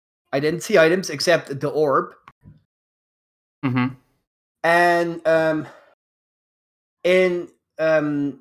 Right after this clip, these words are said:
Speaker 1: Super Mario Strikers Charged on Wii, everybody had a special. I also didn't see that here. For example, Waluigi had the special Wall Luigi, where he could make a wall out of, like, um, uh,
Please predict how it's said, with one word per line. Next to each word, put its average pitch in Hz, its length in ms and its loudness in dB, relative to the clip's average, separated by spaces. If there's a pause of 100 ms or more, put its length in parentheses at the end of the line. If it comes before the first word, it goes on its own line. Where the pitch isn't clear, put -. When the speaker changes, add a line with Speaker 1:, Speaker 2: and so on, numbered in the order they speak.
Speaker 1:
Super 196 240 -2
Mario 190 240 4
Strikers 170 840 -2
Charged 160 600 -2
on 135 320 -4
Wii, 156 560 -2 (1300)
everybody 180 400 4
had 160 140 2
a 135 60 0
special. - 640 -2
I 131 120 -6
also 214 360 -2
didn't 175 200 -6
see 180 140 -2
that 147 140 0
here. 147 180 -2
For 156 140 -6
example, 151 440 0
Waluigi 156 760 2
had 139 200 0
the 139 100 -8
special 143 560 -4
Wall 143 540 4 (200)
Luigi, 151 540 2
where 127 180 -4
he 139 120 -2
could 135 220 -8
make 143 200 -4
a 131 80 0
wall 143 460 4
out 131 160 2
of, 127 180 -4
like, 127 440 -2
um, 117 440 -4 (580)
uh, 127 100 -6